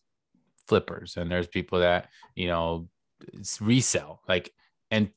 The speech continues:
totally, I, I've, we've talked about this, I believe, in one of our first episodes where, like, I have nothing against, like, resellers or anything. I'm actually really good friends with some people that are very big resellers, and that's their business and that's what they do. And I have no problems with that whatsoever.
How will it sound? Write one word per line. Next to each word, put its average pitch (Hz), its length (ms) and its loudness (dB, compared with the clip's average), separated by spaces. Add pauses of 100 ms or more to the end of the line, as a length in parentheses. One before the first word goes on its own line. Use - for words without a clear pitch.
(120)
totally, 156 400 8
I, 131 340 4
I've, 143 240 0
we've 127 200 0
talked 147 220 4
about 117 200 2
this, 110 160 2
I 101 60 2
believe, 87 360 -6
in 101 80 0
one 101 120 2
of 95 100 0
our 95 100 4
first - 360 -6
episodes 90 580 -2 (320)
where, 92 120 4
like, 90 300 2 (460)
I 120 120 4
have 107 120 4
nothing 107 240 4
against, 95 360 0
like, 92 160 -2
resellers 95 460 0
or 95 40 -2
anything. 95 220 -2
I'm 95 200 0
actually 95 280 -2
really 101 180 -2
good 92 160 -4
friends 117 340 2
with 87 180 -4
some 87 140 -4
people 85 260 -6
that 85 140 2
are 82 240 0
very 85 240 -6
big 80 320 -6
resellers, 85 420 -4
and 87 80 -6
that's 87 320 -4
their 92 140 2
business 87 380 0
and 87 100 -6
that's 82 160 -8
what 87 140 -4
they 87 100 -4
do. 98 260 4 (440)
And 98 100 0
I 104 60 2
have 107 100 2
no 101 160 2
problems 85 380 -2
with 80 180 -10
that 78 160 -12
whatsoever. - 420 -10